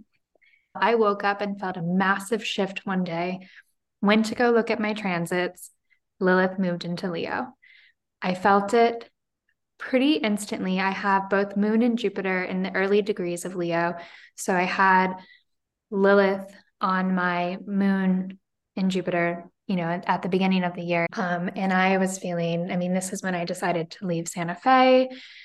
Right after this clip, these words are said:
I just had this, like, massive internal, like, it just started this big internal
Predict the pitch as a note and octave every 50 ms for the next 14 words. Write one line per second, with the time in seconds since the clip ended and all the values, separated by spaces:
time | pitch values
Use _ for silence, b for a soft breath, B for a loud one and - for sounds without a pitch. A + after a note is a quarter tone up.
0 | B B B B B B _ _ _ _ _ _ - - F#3+ F3 F3 E3+ E3+ F3
1 | E3+ E3+ E3+ F3 F3+ - - - _ _ _ _ _ _ _ _ _ _ _ _
2 | _ _ _ _ _ _ - - - - - - - G3 G3 F#3+ F#3+ F#3 F3+ -
3 | - F3+ E3 - - F3+ F3+ F#3 F3+ F3+ F#3 F#3+ G3 - - G#3 F#3 F3+ F#3 F3+
4 | F3 F3 - - F3+ F3+ F3+ F3 F3 E3+ E3+ F3 F3+ F#3 - - - - - D3+
5 | - A3 G#3+ - A3+ G#3+ A3 - - - - A3 G#3 G#3+ G#3+ A3+ A3 A3 G3 F#3+
6 | - - - F#3 F#3 F#3 F#3 - G3+ F#3+ F#3 F#3+ F#3+ F#3 E3+ E3+ D#3+ E3 E3 E3+
7 | E3 - -